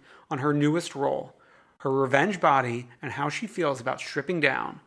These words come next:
who her modeling inspirations are, and more. Check out the interview and the Diana Ross-inspired <laughs> shots below.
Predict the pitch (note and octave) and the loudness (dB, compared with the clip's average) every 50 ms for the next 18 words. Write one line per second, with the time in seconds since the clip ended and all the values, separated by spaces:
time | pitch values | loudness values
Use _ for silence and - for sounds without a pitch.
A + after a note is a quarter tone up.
0 | - - - - - _ _ _ - D3+ D#3+ D3 C3+ C3 C3 C#3+ D#3+ F#3 F#3+ G3+ | -20 -20 -20 -20 -20 _ _ _ 0 2 4 4 4 4 2 2 2 0 -2 -4
1 | F#3+ - G#3+ G3 F#3+ F3+ - G3+ F#3+ G3+ G3+ G3+ G#3 - - C#3 C3+ C#3 C#3 C3+ | -4 -2 -2 -2 0 -2 -2 -4 -2 0 0 0 0 -2 -4 -4 -4 -2 -4 -4
2 | C3 C3+ C#3 - _ _ _ _ _ - - - F3 F#3 - A3 G#3 F#3+ F#3 F#3+ | -6 -6 -10 -14 _ _ _ _ _ -6 -2 0 0 2 2 2 2 2 2 2
3 | A3 G#3+ E3 C3+ B2+ A#2 A2+ A2+ - - D3+ C3 C3+ C3 C#3 C3+ D3 E3 F#3+ F#3+ | 2 0 0 0 0 0 0 -4 -4 -4 -4 -2 0 0 2 2 2 2 2 2
4 | F3+ E3+ E3+ - C4+ C3+ - D4+ C4+ D3+ C#3+ C#3+ C3 - E4+ - E3+ D#3 D3+ D3 | 2 2 2 0 -2 -4 -2 2 4 4 6 6 4 4 6 6 6 6 6 4
5 | - E4+ D3+ D3 D3 D3 C3+ C3 - | 2 4 4 6 6 6 6 4 0